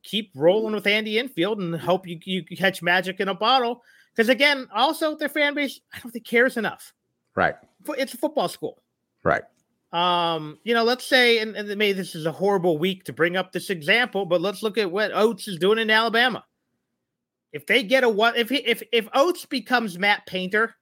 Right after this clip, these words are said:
Speaker 1: gets number one seeds, but doesn't make those deep runs, I think Alabama, is Alabama content with him? They should be,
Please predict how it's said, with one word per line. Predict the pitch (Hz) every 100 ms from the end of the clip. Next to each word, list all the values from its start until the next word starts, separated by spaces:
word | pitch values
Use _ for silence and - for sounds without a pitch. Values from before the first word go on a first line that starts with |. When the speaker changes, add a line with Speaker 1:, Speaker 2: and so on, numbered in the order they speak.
| _ _ _ _ _ _ _ _ 127
Speaker 1:
gets | 208 214
number | 214 220 208
one | 208 208
seeds, | 185 202 202 202 170
but | 135 135
doesn't | 202 196 185
make | 202
those | 196 185 143
deep | 190 185 165
runs, | 175 190 196 196 190 160 - _ _ _ _ _ _ _ _ _ _
I |
think | - 226
Alabama, | 208 208 196 202 190
is | 147 165
Alabama | 180 202 190 196
content | 190 165 180 214
with | 226 214
him? | 269 269
They | 135
should | 104 - 175 294 269
be, | 147 135 190